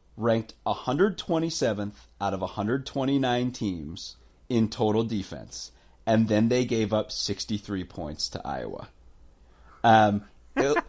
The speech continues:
<laughs> they, their defense is ungodly bad. There are only three teams in the country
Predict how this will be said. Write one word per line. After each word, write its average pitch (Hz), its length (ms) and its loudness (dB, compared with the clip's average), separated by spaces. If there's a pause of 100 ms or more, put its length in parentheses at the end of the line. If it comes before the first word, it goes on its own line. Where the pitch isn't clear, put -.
(200)
<laughs> - 260 -6
they, 147 920 4 (160)
their 127 540 6
defense 151 840 -8 (340)
is 113 300 0 (1040)
ungodly 104 960 0
bad. 85 460 -8 (240)
There 117 180 4
are 131 40 8
only 135 240 2
three 123 540 -6
teams 196 360 -2
in 208 80 0
the 220 80 0
country 123 560 -2